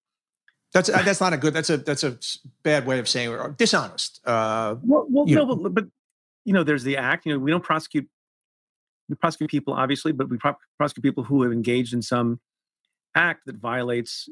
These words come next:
Speaker 2: you know, an explicit criminal statute.
Speaker 1: Mm-hmm.
Speaker 2: And Bryan Stevenson, who's, you know, a great role model and lawyer, uh, in, in, in every way that you can imagine the,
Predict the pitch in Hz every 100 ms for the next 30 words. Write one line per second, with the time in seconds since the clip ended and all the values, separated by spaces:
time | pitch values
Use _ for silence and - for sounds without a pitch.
0 | - 127 117 117 113 - 139 127 123 -
1 | 123 123 - 170 185 - - _ - 117
2 | 127 - _ _ _ _ _ - 131 127
3 | 139 151 147 165 165 151 131 127 - _
4 | _ _ _ _ _ - 131 123 110 -
5 | _ 127 123 131 110 113 127 131 - _
6 | _ _ _ _ _ _ _ _ _ -
7 | - 127 131 123 123 123 - 117 117 120
8 | 120 113 - _ _ _ _ _ 127 113
9 | 110 120 _ _ _ _ _ _ _ _
10 | _ - 120 127 123 - 135 135 131 120
11 | 120 - - - 120 117 117 - 123 120
12 | 117 117 110